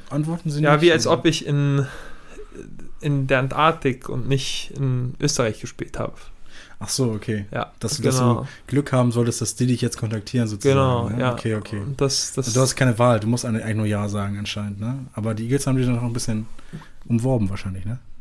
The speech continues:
Speaker 2: Ja, ja, genau. Ne, das war halt so, okay, du kommst jetzt her, wir wissen nicht, wie du spielen wirst. Die anderen Vereine meine ich
Speaker 1: Mhm,
Speaker 2: jetzt.
Speaker 1: ja.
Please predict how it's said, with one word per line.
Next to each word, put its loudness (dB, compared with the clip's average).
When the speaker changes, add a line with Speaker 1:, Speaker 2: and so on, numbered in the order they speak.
Speaker 2:
Ja, 0
ja, 0
genau. -2
Ne, 4
das 2
war 8
halt 6
so, 6
okay, 8
du 6
kommst 0
jetzt 2
her, 8
wir 6
wissen 4
nicht, 6
wie 4
du 6
spielen 4
wirst. 4
Die 4
anderen 4
Vereine 0
meine 0
ich 2
Speaker 1:
Mhm, 4
Speaker 2:
jetzt. 4
Speaker 1:
ja. 4